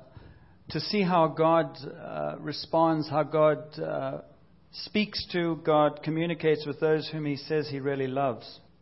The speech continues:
And we were talking last week about how he appears to Mary, and, uh, Mary just being an ordinary girl. One of, I, I keep saying this, but one of the biggest, uh, damages, I think, one of the most unhelpful things the church has done over the years is to,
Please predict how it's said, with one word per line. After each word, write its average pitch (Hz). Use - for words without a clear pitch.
And 156
we 160
were 160
talking 185
last 165
week 156
about 143
how 151
he 147
appears 147
to 135
Mary, 143
and, 147
uh, 139
Mary 175
just 165
being 160
an 156
ordinary 165
girl. 156
One 165
of, 160
I, 175
I 165
keep 202
saying 185
this, 143
but 151
one 165
of 165
the 160
biggest, 170
uh, 143
damages, 175
I 151
think, 147
one 170
of 170
the 165
most 160
unhelpful 180
things 165
the 147
church 202
has 143
done 151
over 139
the 135
years 151
is 139
to, 139